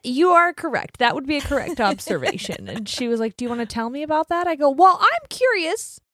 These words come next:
Speaker 1: as to what that observation tells you."
Speaker 2: <laughs> Yeah.
Speaker 1: And she was like,
Speaker 2: 'Cause I thought
Speaker 1: "Um,"
Speaker 2: I was just <laughs> wacky and fun.
Speaker 1: <laughs> "Yeah, I'm just a bit quirky, Barbara."
Speaker 2: <laughs> Yeah.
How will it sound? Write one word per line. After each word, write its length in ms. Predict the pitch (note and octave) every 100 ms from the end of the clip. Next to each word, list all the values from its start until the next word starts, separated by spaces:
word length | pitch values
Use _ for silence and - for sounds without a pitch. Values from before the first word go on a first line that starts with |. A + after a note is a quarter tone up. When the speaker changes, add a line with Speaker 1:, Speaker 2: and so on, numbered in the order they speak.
| _ _ _ -
Speaker 1:
as 180 | E4 -
to 100 | E4+
what 220 | F#4 G4
that 180 | F4+ F4
observation 800 | E4+ - E4+ D#4 D4 D4+ D4+ -
tells 460 | C#4 C#4+ C#4+ C#4 -
you." 300 | - E4 - -
Speaker 2:
<laughs> 60 | - A4 C#4+ A#4+ - G#4+ -
Yeah. 260 | - F4 A4 C#5+
Speaker 1:
And 140 | E4 -
she 100 | E4+
was 120 | D4
like, 240 | C#4+ C#4
Speaker 2:
'Cause 100 | F4
I 40 | E4+ F4+ F4
thought 200 | F4 -
Speaker 1:
"Um," 60 | D4+
Speaker 2:
I 120 | C#4+
was 140 | C4
just 220 | D#4 F4 _ _ -
<laughs> 0 | D#4 -
wacky 500 | C4 A#3+ E4 C5+ A#3
and 120 | G3+ -
fun. 260 | F#4+ D#4 -
Speaker 1:
<laughs> 20 |
"Yeah, 60 |
I'm 400 | B4+ G4+ C5+ C#5+
just 140 | D5+ D#5+
a 60 | E5
bit 200 | C#5 -
quirky, 560 | - C#5 G#5 - B3 F3+
Barbara." 460 | G3 F#3+ G#3+ F4 D#4+
Speaker 2:
<laughs> 200 | - B3+
Yeah. 260 | - A#3